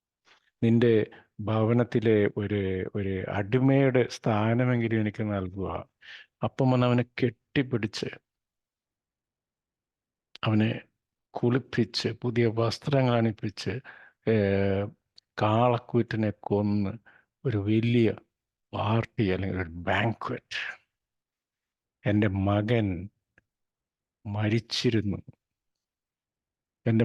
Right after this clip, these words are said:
മരിച്ച മകനെ എനിക്ക് തിരിച്ചു കിട്ടി." ഇത്രയും നമ്മൾ ചെയ്താ മതി.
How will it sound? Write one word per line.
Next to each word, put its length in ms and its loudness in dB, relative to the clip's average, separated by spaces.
മരിച്ച 400 0
മകനെ 520 0
എനിക്ക് 260 -6
തിരിച്ചു 560 -4
കിട്ടി." 420 -10
ഇത്രയും 580 4
നമ്മൾ 280 6
ചെയ്താ 420 -2
മതി. 340 -12